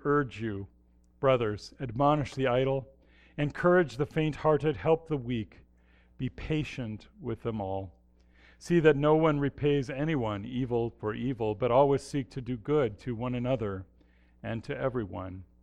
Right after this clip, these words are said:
Rejoice always. Pray without ceasing. Give thanks in all circumstances, for this is the will of Christ Jesus for you.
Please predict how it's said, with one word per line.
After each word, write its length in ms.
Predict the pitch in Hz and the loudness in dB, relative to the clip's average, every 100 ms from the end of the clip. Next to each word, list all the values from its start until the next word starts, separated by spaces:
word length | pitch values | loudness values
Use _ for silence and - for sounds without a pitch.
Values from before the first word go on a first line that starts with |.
| _ _ _ _ _ _ - | _ _ _ _ _ _ -10
Rejoice 800 | 113 104 113 117 120 - - _ _ _ _ - | -8 -2 2 2 0 -6 -20 _ _ _ _ -4
always. 680 | 113 117 120 131 127 - _ _ _ _ - _ - | 0 2 2 -2 -4 -14 _ _ _ _ -20 _ 4
Pray 240 | 156 160 | 6 6
without 420 | 156 151 151 143 | 4 2 2 0
ceasing. 680 | - 160 151 - 165 165 170 _ - _ | -4 -4 -4 -4 -4 -4 -8 _ -20 _
Give 220 | 160 160 | 2 2
thanks 580 | - - 165 151 - - | 2 0 2 2 -2 -4
in 200 | 135 127 | -2 -2
all 280 | - 151 156 | 0 4 4
circumstances, 1000 | 151 160 - 139 117 - 127 120 120 - | 2 -2 -2 -4 -2 -2 -2 -2 -6 -6
for 180 | - 127 | -2 -2
this 340 | 117 147 - | 0 -2 -2
is 340 | - 151 131 110 | -6 -4 -4 -4
the 100 | 120 | -6
will 500 | 107 139 127 101 85 - _ - | 0 2 2 0 -4 -16 _ -4
of 420 | 123 120 110 - | 0 0 -2 -10
Christ 480 | - 143 135 - - | 0 2 2 -2 -10
Jesus 680 | 131 135 113 107 95 - _ _ | -4 -2 -2 -4 -6 -14 _ _
for 180 | - 120 | -8 -6
you. 360 | 110 101 95 | -4 -6 -8